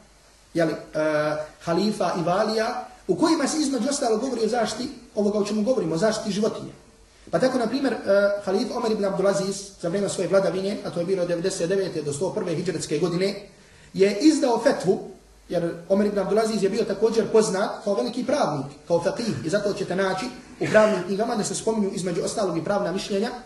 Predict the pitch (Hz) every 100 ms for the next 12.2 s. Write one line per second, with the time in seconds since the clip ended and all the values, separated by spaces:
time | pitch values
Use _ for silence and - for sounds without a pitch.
0 | - 196 196 180 170 160 185 208 - 175
1 | 175 190 202 185 208 - 165 190 175 156
2 | 175 170 190 - - 185 123 - - -
3 | - - - - - - _ 233 320 330
4 | 285 269 320 320 254 269 247 214 247 294
5 | 240 226 254 220 - 170 185 220 311 262
6 | 214 - 214 208 226 226 269 - - -
7 | _ _ _ 165 202 202 202 - 254 214
8 | 196 175 147 - - - _ _ 160 175
9 | 175 - 240 254 226 254 262 - - -
10 | _ _ _ _ - 285 294 262 240 233
11 | 214 214 247 226 240 - 196 214 196 165
12 | 170 127